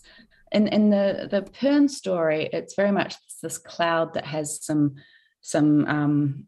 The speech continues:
basically what's described almost as a liquid metal, or it, it is presumably a, a solid metal, um, solid metal, um, droplets in, in, while it's in space.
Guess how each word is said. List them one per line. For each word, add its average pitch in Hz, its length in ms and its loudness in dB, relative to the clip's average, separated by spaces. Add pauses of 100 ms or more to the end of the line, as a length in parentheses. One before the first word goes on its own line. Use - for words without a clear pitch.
basically 240 320 0
what's - 220 -2
described 147 460 -4 (100)
almost 151 240 0
as 147 100 -4
a 143 40 2
liquid 151 420 -2
metal, 139 400 0
or 131 160 -2
it, 135 200 -10
it 139 200 -4 (300)
is 135 100 -2
presumably 143 600 0
a, 135 240 0 (360)
a 127 80 -2
solid 165 480 0
metal, 147 580 -2
um, 139 340 -2
solid 160 380 -2
metal, 143 540 -2 (320)
um, 131 360 -4
droplets - 680 -4 (440)
in, 147 400 2
in, 143 440 0
while 143 180 -2
it's 131 140 -6
in 139 80 2
space. 277 480 -2